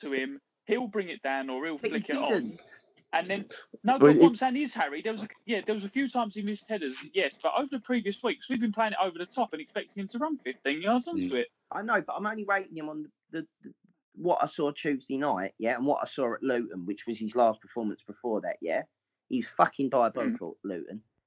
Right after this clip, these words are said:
Speaker 2: He was the,
Speaker 4: Mm.
Speaker 2: he was a disgrace of a football player at Luton. Harry can't work out that he's the target man. Between, even if he's been told by Harris to go out there and play off Bradshaw, it weren't working. So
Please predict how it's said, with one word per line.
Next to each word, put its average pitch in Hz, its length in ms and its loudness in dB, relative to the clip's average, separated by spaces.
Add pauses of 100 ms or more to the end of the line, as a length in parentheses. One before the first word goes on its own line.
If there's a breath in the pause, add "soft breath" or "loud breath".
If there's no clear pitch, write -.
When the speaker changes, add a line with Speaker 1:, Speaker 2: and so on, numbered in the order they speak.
Speaker 2:
He 98 80 -8
was 98 120 -8
the, - 100 -12
Speaker 4:
Mm. 87 220 -2
Speaker 2:
he 120 100 6
was 107 140 0
a 107 60 2
disgrace 113 640 4
of 101 60 0
a - 80 -6
football 92 360 -6
player 87 200 -2
at - 80 -10
Luton. 85 360 -8 (520)
Harry 185 400 6
can't 160 260 -6
work 143 380 -4
out 117 360 -8 (320)
that 110 120 -8
he's 135 220 -4
the 123 100 -10
target 135 440 0
man. 101 180 -6
Between, 214 360 -4 (240)
even 277 200 0
if 240 80 -6
he's 214 180 -6
been 185 140 -2
told 175 400 -4
by 104 180 2
Harris 90 280 -6
to 98 80 -18
go 92 180 0
out 87 200 -4
there 95 140 -8
and 98 100 -12
play 104 380 -4
off 104 140 -6 (100)
Bradshaw, 101 460 -6
it 185 140 -6
weren't 202 240 -2
working. 180 500 -4
So 143 260 -4